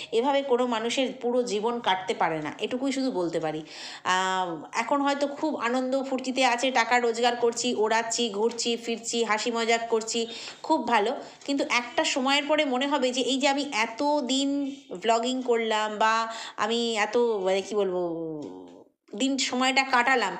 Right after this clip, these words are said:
কি করলাম জীবনে? সত্যি কথা বলতে ওর হাতে পয়সা না থাকলে কিন্তু ওর এই মা, প্রিয় মা ওর পিছনে লাথ মারবে, মেরেছিল যখন ওর চ্যানেল ছিল না, আহ, শ্বশুরবাড়ি থেকে চলে এসেছিল প্রেমিকের টানে, প্রেমিকের হাতেই তুলে দিয়েছিল। ওই তখন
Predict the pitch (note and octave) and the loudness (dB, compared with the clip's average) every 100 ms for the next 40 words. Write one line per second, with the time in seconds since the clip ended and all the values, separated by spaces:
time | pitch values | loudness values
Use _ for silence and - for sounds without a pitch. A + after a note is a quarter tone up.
0 | - - - D#4+ D4 B3+ A#3 G3+ F3+ E3 | -12 -10 -2 0 4 4 4 0 -2 -4
1 | D3+ D3 - _ - - - - A3 - | -4 -8 -12 _ -16 -14 -14 -6 -4 0
2 | C#4+ C#4+ D4 D4+ D4 C#4+ C4 C4 C#4+ A#3 | 2 2 2 2 4 2 2 0 2 2
3 | A#3 C4 C4 C4+ C#4 C#4 C4 C#4+ C4 B3+ | 2 2 2 2 2 0 0 2 2 0
4 | - F#3 G3 F#3 - F#3 - - C4 C#4 | -4 -2 -2 -2 -6 -8 -4 0 2 4
5 | C4 A#3+ C4+ G3 - A#3 A#3 G#3 A#3 A#3 | 2 2 2 0 -2 -2 -2 0 0 2
6 | F#3 D#3+ E3 D#3 C#3 D3+ - A3 B3+ C#4+ | 2 0 -2 -4 -6 -10 -12 0 2 2
7 | D4 D4+ C4+ F#3 G#3+ A#3+ A#3+ A#3+ A#3+ A3+ | 2 2 2 2 2 2 0 2 0 2
8 | A#3+ A#3+ C4+ C4+ G#3+ D#3 - - - - | 0 0 0 0 0 -4 -12 -16 -14 -4
9 | G3 G3+ F3+ D#3 E3 G#3 B3 B3 B3 B3 | 0 0 -2 -4 -4 -4 0 2 2 0
10 | B3 B3 A3+ C4 C4+ C4+ B3+ A#3 A3+ A3+ | 2 2 4 4 2 0 2 4 2 2
11 | B3 B3 B3 B3 A3+ A3+ - - B3+ C#4 | 0 0 2 2 0 -4 -12 2 4 4
12 | D4+ D4 D4 D#4+ C4+ A3+ F3 E3 D#3+ D#3 | 2 2 2 2 2 0 0 -2 -2 -6
13 | D#3 - - B3+ B3+ A#3 D4 D4 B3+ | -8 -14 -4 -2 2 2 4 2 0